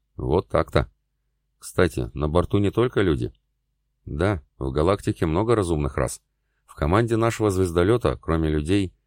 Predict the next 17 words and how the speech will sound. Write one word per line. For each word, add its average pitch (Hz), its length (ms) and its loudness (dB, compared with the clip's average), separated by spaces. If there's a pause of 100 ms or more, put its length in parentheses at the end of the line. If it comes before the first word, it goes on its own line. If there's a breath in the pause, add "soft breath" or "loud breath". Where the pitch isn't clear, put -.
(240)
представители 107 760 4
птицеподобной 92 880 2
расы 90 300 0
Клёт 101 340 -2 (220)
и - 80 -4
змееподобной 87 920 0
Миил". 82 420 0 (920)
"Я 69 180 -2
это 76 200 -2
уже 80 180 0
понял. 78 380 -4 (440)
Кстати, - 320 0
у 73 100 2
них 80 240 0
другая 78 420 4
пищевая 82 480 0
цепочка. - 580 -4